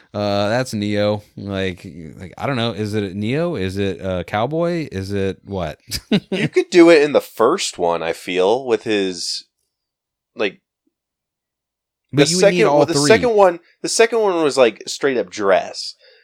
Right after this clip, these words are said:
Speaker 2: But I feel like with the first one, you could have done that. Like, if you do,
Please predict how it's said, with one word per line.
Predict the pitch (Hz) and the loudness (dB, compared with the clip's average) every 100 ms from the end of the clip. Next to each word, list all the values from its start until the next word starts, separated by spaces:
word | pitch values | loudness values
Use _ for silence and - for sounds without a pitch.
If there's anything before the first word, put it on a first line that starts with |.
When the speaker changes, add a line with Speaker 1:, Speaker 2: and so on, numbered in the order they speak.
| _ | _
Speaker 2:
But | 131 | 6
I | 131 | 6
feel | 127 175 | 4 0
like | 185 170 | 0 0
with | 160 | 0
the | 131 | 0
first | - 127 - | 0 0 -2
one, | 110 | -6
you | 92 101 | -8 -10
could | - | -6
have | 92 76 | -6 -6
done | 64 50 | -12 -14
that. | 53 104 127 _ _ _ - | -12 -12 -12 _ _ _ 0
Like, | 120 | 0
if | 113 123 | 0 -4
you | |
do, | 110 113 | -2 0